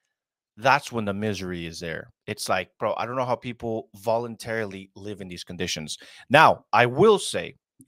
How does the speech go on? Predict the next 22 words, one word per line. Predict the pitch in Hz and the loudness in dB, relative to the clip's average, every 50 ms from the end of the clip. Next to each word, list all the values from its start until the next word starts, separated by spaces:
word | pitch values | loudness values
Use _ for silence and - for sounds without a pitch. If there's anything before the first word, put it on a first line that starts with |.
| _ - | _ 6
obviously, | 110 123 135 127 135 135 123 - 131 131 127 127 - _ _ - | 8 8 8 8 6 2 2 0 -2 -2 -2 -4 -6 _ _ -16
to | - - - | -16 -14 -14
each | 110 101 - - | -14 -12 -12 -10
their | - 87 90 95 | -8 -4 -2 -2
own. | 104 110 113 113 117 _ _ _ _ _ _ _ _ _ - | -2 -4 -4 -8 -12 _ _ _ _ _ _ _ _ _ 0
Obviously, | 98 104 110 104 110 107 - 110 107 | 2 2 2 2 0 -4 -2 -2 0
I'm | 101 95 98 90 | 0 -2 -2 -6
sure | - - 107 101 | -10 -8 -8 -8
you | 95 92 | -8 -6
guys | 101 95 92 - - _ _ _ _ _ _ _ - | -6 -6 -6 -8 -14 _ _ _ _ _ _ _ -8
have | - - 101 90 87 | -4 -4 -4 -2 0
all | - 98 110 113 110 104 | 2 2 2 2 2 -2
adapted | 101 - 107 101 101 101 _ - 107 104 104 - | -4 0 0 0 0 0 _ -4 -4 -4 -4 -6
to | - 98 | -8 -8
your | 87 85 82 | -6 -6 -6
hometowns, | 82 98 98 101 98 98 90 _ - - 104 98 98 98 95 95 95 92 - - - | -6 -6 -6 -6 -8 -10 -14 _ -16 -12 -10 -10 -8 -8 -10 -10 -12 -16 -18 -20 -20
to | - - | -18 -14
your | 90 87 85 | -12 -12 -10
new | 87 92 101 104 95 | -8 -8 -6 -6 -6
places | - - 101 98 98 92 - - 95 95 90 - - - | -4 -2 -2 -2 -2 -4 -6 -8 -8 -8 -8 -10 -12 -10
where | - 90 | -10 -10
you | 90 87 85 85 - | -10 -10 -12 -14 -16